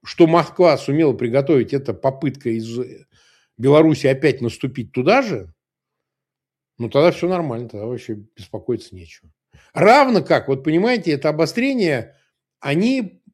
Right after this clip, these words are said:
а, прокладываются, выступает этот мудак Медведев, да, ну, мудак, просто ш-, шкет такой. Где-то он какая-то эти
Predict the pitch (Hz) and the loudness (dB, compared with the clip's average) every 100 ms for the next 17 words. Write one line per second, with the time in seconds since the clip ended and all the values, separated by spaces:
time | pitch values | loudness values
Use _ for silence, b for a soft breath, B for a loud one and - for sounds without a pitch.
0 | - 139 135 131 156 147 196 247 220 185 | -16 -8 -6 -2 -2 0 2 2 2 2
1 | 165 135 131 123 135 180 180 180 135 123 | 0 -2 -6 -6 -4 -6 -2 -2 -2 -6
2 | - 131 123 139 139 - 160 160 165 175 | -8 -8 -4 -6 -8 -12 -8 -4 -4 -6
3 | 160 131 170 165 _ 131 107 104 95 120 | -10 -12 -14 -20 _ -16 -14 -14 -16 -18
4 | _ _ 117 - - - - - 117 85 | _ _ -16 -14 -18 -20 -20 -12 -12 -12
5 | 90 85 82 _ b b b b b _ | -20 -20 -20 _ b b b b b _
6 | _ 110 139 160 131 120 156 131 107 - | _ -4 0 0 -2 -6 -8 -8 -12 -18
7 | 90 | -20